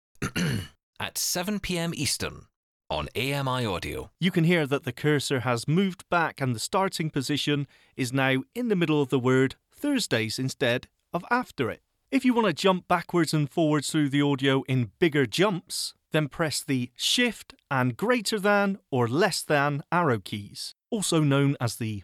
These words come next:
Speaker 2: full stop and comma keys. These jump the cursor through the audio in fifteen second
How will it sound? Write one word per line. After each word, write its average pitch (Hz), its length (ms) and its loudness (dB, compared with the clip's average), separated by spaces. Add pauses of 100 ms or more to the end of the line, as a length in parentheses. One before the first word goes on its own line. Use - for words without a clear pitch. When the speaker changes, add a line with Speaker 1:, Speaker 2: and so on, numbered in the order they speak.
Speaker 2:
full 147 220 -4
stop - 480 -2
and 113 220 -2
comma 110 320 -2
keys. - 560 -14 (340)
These 226 300 0
jump 214 300 -4
the 170 100 -2
cursor 160 400 2
through 254 300 0
the 196 100 0
audio 170 420 4
in 143 220 0
fifteen 165 580 0
second 120 560 -2